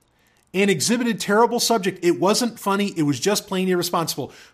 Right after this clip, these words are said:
Pocket is telling you, as anarchists, and I know a lot of my listeners are anarchists. I know not all of you are. But even if you're not an anarchist, this should be, this should be very, very concerning and insulting. They are saying that the opinion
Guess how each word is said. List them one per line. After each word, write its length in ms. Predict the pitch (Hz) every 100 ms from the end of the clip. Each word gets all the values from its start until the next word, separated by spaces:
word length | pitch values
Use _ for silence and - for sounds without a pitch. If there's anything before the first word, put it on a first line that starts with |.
| -
Pocket 460 | 247 285 285 233
is 260 | - 226 -
telling 400 | - 269 294 294
you, 320 | 262 170 101
as 340 | - 220 285
anarchists, 580 | 269 277 220 - 143 -
and 80 | 151
I 60 | 151
know 140 | 208
a 20 |
lot 220 | 208 208
of 80 | 226
my 80 | 220
listeners 420 | 214 214 233 226
are 140 | 240 220
anarchists. 440 | 147 107 113 -
I 60 | 123
know 160 | 135
not 180 | 202 247
all 160 | 262 190
of 100 | 120
you 120 | 98
are. 200 | - - _ _ _ _ _ _ _ -
But 100 | 175
even 220 | 240 285
if 100 | -
you're 100 | 294
not 220 | 277 269
an 80 | 214
anarchist, 480 | 151 123 - 131 -
this 100 | 160
should 160 | -
be, 300 | 139 156 143 - - -
this 120 | 185
should 220 | 202 151
be 240 | 160 151 - - 151
very, 460 | 135 165 202 202 156
very 320 | 143 160 156
concerning 760 | 160 139 - 190 214 240 262 - _ -
and 140 | 156
insulting. 540 | 156 156 160 156 - - _ _ _ _ _ _ _ _ _ - -
They 240 | 120 233
are 140 | 277 269
saying 320 | 269 226 165
that 180 | 170 170
the 160 | 196
opinion 640 | 202 - 330 330 117 107